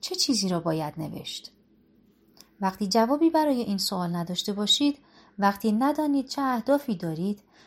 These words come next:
می‌توانید از نوشتن برای یافتن مسیر درست استفاده کنید. اگر نمی‌دانید چه می‌خواهید، نوشتن را شروع کنید. نوشتن معنای خود را می‌سازد. داستان مارک.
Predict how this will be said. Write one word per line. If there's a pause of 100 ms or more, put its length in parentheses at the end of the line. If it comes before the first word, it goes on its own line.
(160)
می‌توانید
از
نوشتن
برای
یافتن
مسیر
درست
استفاده
کنید. (800)
اگر
نمی‌دانید
چه
می‌خواهید، (340)
نوشتن
را
شروع
کنید. (920)
نوشتن (300)
معنای
خود
را
می‌سازد. (1400)
داستان
مارک.